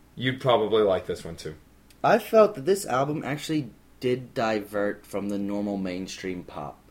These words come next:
Speaker 2: I think this is gonna be a good album for people that truly love that genre to listen to, because it's going to give 'em something different. There was a couple of differences in here with the reggae beats, with the s-,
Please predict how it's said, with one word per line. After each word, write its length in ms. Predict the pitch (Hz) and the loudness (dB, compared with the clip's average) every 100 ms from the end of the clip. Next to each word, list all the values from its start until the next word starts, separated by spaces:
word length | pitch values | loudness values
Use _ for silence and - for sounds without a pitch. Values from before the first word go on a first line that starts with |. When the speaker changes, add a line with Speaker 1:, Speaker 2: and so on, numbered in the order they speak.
| - | -8
Speaker 2:
I 100 | - | 2
think 260 | 190 175 | 4 4
this 220 | 123 170 190 | 4 2 0
is 140 | 147 | 0
gonna 180 | 160 143 | 2 4
be 140 | 123 | 4
a 60 | 117 | 2
good 260 | 98 127 135 | 2 2 4
album 540 | 123 123 135 151 147 - - - - - | 4 4 4 2 -2 -10 -20 -20 -20 -2
for 160 | 123 | 0
people 360 | - 160 165 156 | 2 2 4 6
that 140 | 123 - | 6 2
truly 640 | - 143 147 143 139 135 | 0 8 10 10 10 8
love 800 | 123 107 110 117 104 90 78 - - | 6 4 8 10 10 6 -2 -14 -6
that 320 | 110 117 113 | 2 2 2
genre 540 | 120 120 120 135 147 - | 2 2 2 0 -2 -4
to 100 | 160 | 2
listen 340 | 208 240 139 | 4 4 0
to, 340 | - 107 110 - - - - - | 2 2 2 -2 -16 -20 -20 0
because 300 | 151 170 156 | 2 2 0
it's 120 | 165 | -2
going 220 | - 185 190 | 2 2 2
to 80 | |
give 140 | 156 156 | 2 2
'em 100 | 147 | 2
something 440 | - 147 131 117 | 2 -2 0 0
different. 520 | 117 - - 73 65 - - - - | 0 0 -4 -10 -12 -20 -20 -20 -2
There 140 | 147 139 | 4 4
was 420 | 135 160 165 - | 6 6 6 0
a 80 | - | -4
couple 380 | - 165 160 147 | -2 -2 2 2
of 140 | 120 | 4
differences 580 | 131 123 120 - 107 104 | 0 0 -4 -4 -4 -4
in 160 | 107 101 | -4 -2
here 220 | 104 101 | -2 -2
with 160 | 98 | -2
the 100 | - | -2
reggae 560 | 131 120 131 123 113 98 | -2 2 2 4 2 2
beats, 500 | 90 85 - - - - - - - | -2 -8 -12 -16 -16 -16 -20 -20 -6
with 440 | 110 117 113 - - - | 4 6 6 2 -8 -2
the 120 | 127 | 0
s-, 300 | 113 - - | 0 -2 -8